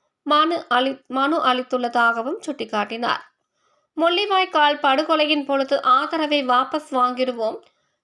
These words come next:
என கூறி ஏன் போரை நிறுத்தவில்லை என்றும், கச்சத்தீவை தாரை வார்க்கும் பொழுது தி மு க பெரிய அளவில் எதிர்ப்பு தெரிவிக்கவில்லை என்றும்,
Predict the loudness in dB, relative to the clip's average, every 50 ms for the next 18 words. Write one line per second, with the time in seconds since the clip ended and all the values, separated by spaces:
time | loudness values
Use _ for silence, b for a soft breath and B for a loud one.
0 | _ 0 0 2 2 0 -2 -2 -2 0 0 0 0 0 0 2 2 2 2 0
1 | -2 -2 0 2 2 2 2 2 0 0 -2 -2 -2 -2 -2 0 0 0 0 2
2 | 0 0 0 -2 -6 -6 -6 -8 -8 -8 _ _ _ _ _ _ _ _ _ _
3 | 0 0 0 0 -2 -4 -2 -2 -2 0 0 -2 0 2 2 2 4 2 2 0
4 | 0 0 0 0 -2 -4 -4 0 0 2 2 0 0 -4 -4 -2 -2 -2 -2 -2
5 | -2 0 -2 -2 0 0 0 0 2 0 0 0 0 0 -2 -2 -4 -6 -4 -2
6 | -2 -2 -2 -4 -6 -6 -4 -4 -4 -4 -4 -8 -6 -6 -6 -4 -4 -2 -2 -2
7 | -2 -2 -4 -4 -6 -8 -10 -10